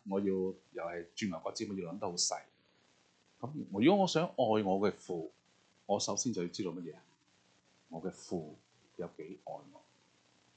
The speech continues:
好啦，噉如果係諗到呢方面，噉就變咗比較暢順啦，因為你諗嘅嘢就會有個方向啦。噉一諗，我哋教會可能你唔知有冇記得呢個 term 就係從永遠到永遠嘅計劃。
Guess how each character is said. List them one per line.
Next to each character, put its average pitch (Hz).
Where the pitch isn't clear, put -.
好 143
啦， 151
噉 143
如 135
果 147
係 135
諗 117
到 131
呢 143
方 131
面， 101
噉 110
就 95
變 95
咗 98
比 104
較 95
暢 95
順 -
啦， 90
因 110
為 98
你 90
諗 95
嘅 92
嘢 92
就 78
會 87
有 90
個 90
方 104
向 87
啦。 92
噉 -
一 113
諗， 87
我 98
哋 95
教 95
會 110
可 135
能 90
你 104
唔 92
知 -
有 120
冇 107
記 120
得 120
呢 123
個 110
term 113
就 85
係 -
從 -
永 82
遠 92
到 87
永 90
遠 85
嘅 85
計 80
劃。 80